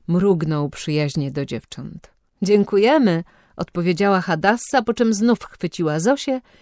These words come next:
i wybiegła z nią przez bramę. "On też ciebie zna?", zdziwiła się Zofia. "Przecież mówiłam ci, że Mardocheusz jest bardzo ważnym urzędnikiem. To on jest znany, a ja tak <laughs> przy okazji", zachichotała dziewczyna.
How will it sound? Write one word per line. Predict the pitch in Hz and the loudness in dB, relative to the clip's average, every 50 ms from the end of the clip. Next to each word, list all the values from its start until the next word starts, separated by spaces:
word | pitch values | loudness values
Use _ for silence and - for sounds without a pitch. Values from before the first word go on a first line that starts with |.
| - | -2
i | - 359 | -2 0
wybiegła | 269 269 214 180 196 190 180 160 170 165 160 | 2 2 2 2 2 2 2 2 0 0 0
z | 147 - | -2 -4
nią | 151 147 143 135 127 | -6 -6 -6 -8 -8
przez | - - 170 147 151 | -10 -10 -10 -10 -10
bramę. | 143 131 127 139 127 127 131 135 131 107 170 - _ _ _ _ | -10 -10 -8 -10 -8 -10 -12 -14 -14 -16 -18 -20 _ _ _ _
"On | - 175 170 | -8 -6 -6
też | - - - 202 262 277 - | -6 -4 -2 -2 -2 -2 -2
ciebie | - - 381 240 240 240 208 | 0 2 2 4 4 2 2
zna?", | 165 170 170 160 180 247 381 480 _ _ _ _ - - | 2 0 0 0 0 0 0 -2 _ _ _ _ -10 -8
zdziwiła | 156 139 143 147 147 156 147 143 139 | -8 -6 -6 -6 -4 -2 -2 -2 -4
się | - - 156 | -4 -6 -8
Zofia. | 135 147 143 135 - - - 139 143 - _ _ _ _ _ _ - | -6 -6 -8 -8 -10 -14 -18 -18 -18 -18 _ _ _ _ _ _ -10
"Przecież | - - 392 - 339 - | -6 -4 0 0 0 2
mówiłam | 233 220 208 175 175 160 160 165 165 160 160 151 | 4 2 4 4 4 2 4 4 4 2 0 0
ci, | - - 170 160 - - - - - - - | -2 -2 -2 -2 -4 -6 -16 -20 -18 -10 -4
że | 196 226 226 | 0 2 4
Mardocheusz | 226 233 226 214 226 233 - 285 269 262 269 277 262 - | 4 4 4 4 4 2 2 4 4 4 4 2 2 2
jest | 269 254 226 - 214 | 0 0 0 0 0
bardzo | 196 233 226 226 220 226 233 | 2 2 2 2 4 2 2
ważnym | 208 214 208 208 196 180 214 202 196 202 - | 4 4 4 4 4 4 4 4 4 2 2
urzędnikiem. | 214 202 240 240 247 233 262 311 359 330 - - 180 165 170 170 170 - _ _ _ | 2 0 2 2 2 2 2 2 2 2 0 -2 -6 -6 -6 -8 -10 -12 _ _ _
To | - - - | -10 -6 0
on | - 392 440 427 320 | 2 2 4 6 6
jest | 294 254 202 185 175 | 6 4 4 2 0
znany, | 185 185 170 170 196 190 190 180 175 175 170 170 180 202 226 - - - - _ _ - | -2 -2 2 2 4 4 4 4 4 4 2 2 2 0 -2 -4 -10 -20 -20 _ _ -2
a | 480 453 370 | 0 2 4
ja | 349 349 370 | 4 4 2
tak | - - 381 392 - - - - 240 - - 330 - - 254 | 2 2 -2 -2 -2 -6 -12 -12 -10 -6 -4 -4 -4 -6 -12
<laughs> | _ - - - 349 330 302 285 - | _ -14 -12 -10 -8 -4 -6 -6 -6
przy | - - - 294 | -6 -2 2 2
okazji", | 311 339 - - 466 453 381 254 175 151 156 147 139 156 - _ _ _ _ _ _ - | 2 2 2 0 0 2 2 2 2 0 -2 -4 -4 -8 -12 _ _ _ _ _ _ -6
zachichotała | 160 180 165 - 175 151 - 160 - 165 151 147 143 135 | -2 -2 -2 -2 -4 -6 -6 -6 -4 -4 -4 -2 -4 -6
dziewczyna. | - 127 - - - 143 135 135 131 135 151 | -8 -10 -12 -12 -14 -12 -12 -12 -12 -14 -16